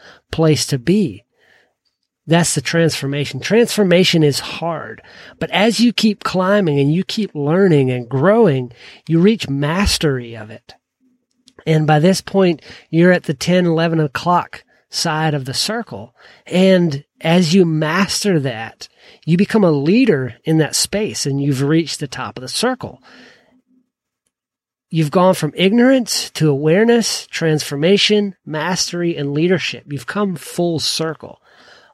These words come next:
Often, when you reach that leadership space, you move past it and go, you move on to the next thing, and you go back into ignorance,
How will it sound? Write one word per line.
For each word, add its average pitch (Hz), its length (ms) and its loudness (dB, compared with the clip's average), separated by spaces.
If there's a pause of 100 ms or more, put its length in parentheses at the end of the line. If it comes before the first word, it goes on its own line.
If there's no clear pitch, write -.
(140)
Often, 160 640 0 (720)
when 160 180 2
you 160 140 6
reach 196 320 2
that 165 180 2
leadership 156 720 -2 (1000)
space, - 760 -6 (800)
you 147 220 2
move 170 320 4
past 175 480 -4
it - 320 -16 (640)
and 147 180 -4
go, 156 380 2
you 151 460 -4 (140)
move 170 360 2
on 170 220 0
to 151 100 -8
the 143 100 -8
next 139 440 -8
thing, 196 360 0
and 147 140 -4
you 151 80 -2
go 156 180 0
back 202 480 -2
into 220 300 0
ignorance, 147 880 0